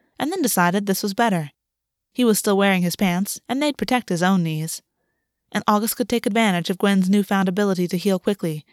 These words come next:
now that he was clear of Tigbalon's cruel, methodic madness. He stroked long lines down Gwen's body, from his shoulders, down his sides, all the way down his flanks,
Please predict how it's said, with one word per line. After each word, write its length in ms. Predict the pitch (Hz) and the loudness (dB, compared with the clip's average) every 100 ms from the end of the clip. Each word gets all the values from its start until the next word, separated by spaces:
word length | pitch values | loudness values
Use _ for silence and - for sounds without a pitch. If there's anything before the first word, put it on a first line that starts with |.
| _ _ | _ _
now 120 | 247 208 | 0 2
that 100 | 185 | 2
he 80 | |
was 140 | 190 175 | 2 0
clear 260 | - 202 | 0 2
of 100 | 170 | 0
Tigbalon's 540 | - 180 185 175 170 - | -2 -4 -2 -2 -2 -4
cruel, 480 | - 196 180 165 - | 0 0 0 -4 -4
methodic 480 | 190 190 175 165 - | -4 0 -2 -2 -4
madness. 600 | 185 175 160 156 - - _ _ _ _ _ _ _ _ _ _ | -2 -2 -4 -8 -12 -18 _ _ _ _ _ _ _ _ _ _
He 120 | 269 | -4
stroked 420 | - 269 262 - | 0 4 4 4
long 280 | 240 247 254 | 2 4 4
lines 380 | 233 214 190 180 | 4 4 4 2
down 200 | 190 185 | 2 4
Gwen's 260 | 196 190 | 4 2
body, 440 | - 190 175 160 147 | 2 2 2 -2 -4
from 180 | - 202 | 2 4
his 80 | 190 | 4
shoulders, 600 | 214 208 214 226 226 - - | 4 4 2 0 -2 -8 0
down 220 | 190 190 | 2 4
his 120 | 185 | 2
sides, 500 | - 190 196 208 - _ - | 2 2 2 0 -6 _ 0
all 140 | 233 | 2
the 60 | 247 | 4
way 120 | 254 | 4
down 220 | 226 214 | 4 2
his 160 | 220 - | 2 0
flanks, 460 | 202 175 165 - | 0 -2 -2 -8